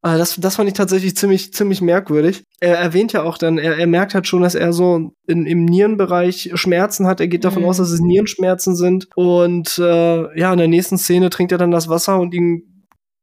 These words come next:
Speaker 1: hängt es halt wortwörtlich fast zum Halse raus.
Speaker 2: Ja, ich glaube, er ist halt klares Wasser, stilles Wasser zu trinken, auch einfach nicht gewohnt. Und ich glaube, man kann sich an alles gewöhnen. Und ja, wer seine Streams verfolgt, sieht ja,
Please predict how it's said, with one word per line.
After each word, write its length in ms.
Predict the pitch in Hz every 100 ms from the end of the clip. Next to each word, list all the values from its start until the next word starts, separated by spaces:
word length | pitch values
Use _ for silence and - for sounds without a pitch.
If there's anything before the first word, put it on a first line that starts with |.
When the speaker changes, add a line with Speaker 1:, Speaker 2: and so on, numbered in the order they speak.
| -
Speaker 1:
hängt 260 | 160 180 180
es 100 | 175
halt 260 | 170 165 - _ -
wortwörtlich 520 | 165 170 175 175 170
fast 180 | 170 165
zum 140 | 165
Halse 220 | 160 185 151
raus. 320 | 139 139 - _ -
Speaker 2:
Ja, 80 | -
ich 120 | 233
glaube, 260 | - 220 233
er 160 | 185 233
ist 240 | - - 220
halt 300 | 233 240 - - _ -
klares 600 | - 214 220 254 254 254 -
Wasser, 480 | 202 220 - 175 180 165
stilles 420 | - 233 254 -
Wasser 240 | 220 240
zu 120 | 226
trinken, 340 | 208 214 208 185
auch 140 | 196
einfach 400 | - 220 226 233
nicht 180 | 214 220
gewohnt. 540 | 220 196 202 220 190 - _ _
Und 120 | 190
ich 120 | 185 -
glaube, 320 | 214 240 262
man 180 | 233 233
kann 180 | 233
sich 160 | 226 226
an 80 | 202
alles 320 | - 208 240
gewöhnen. 560 | - 196 180 185 196 233 - _ -
Und 480 | 208 202 202 - - _ _ _ _ -
ja, 280 | - 202 202
wer 180 | 208 220
seine 240 | 208 202
Streams 340 | 208 - 233 254
verfolgt, 460 | 214 - 226 226
sieht 220 | - 240 -
ja, 300 | 220 220